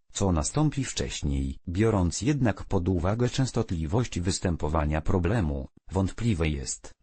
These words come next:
ilu klientów skorzysta z tego przedłużenia, ponieważ pięćdziesiąt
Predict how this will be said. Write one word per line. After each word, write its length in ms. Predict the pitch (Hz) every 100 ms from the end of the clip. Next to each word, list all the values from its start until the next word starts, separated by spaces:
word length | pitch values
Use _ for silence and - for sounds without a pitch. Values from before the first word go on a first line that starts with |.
| _
ilu 260 | 107 101 87
klientów 640 | - 80 90 87 80 78 -
skorzysta 640 | - 85 101 139 - 123
z 120 | -
tego 260 | - 87 80
przedłużenia, 840 | - 87 90 92 87 62 60 60 - _ -
ponieważ 500 | 98 95 87 82 -
pięćdziesiąt 920 | 127 87 85 76 - 76 57 -